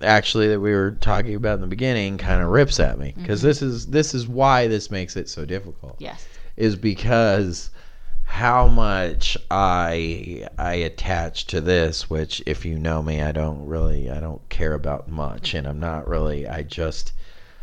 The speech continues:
Speaker 1: I, I guess I have a unique attitude.
Speaker 2: Mm-hmm.
Speaker 1: I just am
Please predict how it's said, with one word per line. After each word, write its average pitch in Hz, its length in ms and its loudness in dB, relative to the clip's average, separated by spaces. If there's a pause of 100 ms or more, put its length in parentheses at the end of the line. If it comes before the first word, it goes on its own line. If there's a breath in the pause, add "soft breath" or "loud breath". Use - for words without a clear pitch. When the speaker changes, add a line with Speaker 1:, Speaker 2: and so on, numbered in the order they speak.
(340 soft breath)
Speaker 1:
I, 78 280 -2 (300)
I - 380 0
guess - 280 -6
I 76 80 -8
have 76 320 -2
a 71 60 -6
unique 67 580 -8
attitude. 151 640 -8 (180)
Speaker 2:
Mm-hmm. 233 260 -12 (140)
Speaker 1:
I 127 160 -8
just 117 400 -10
am 113 300 -6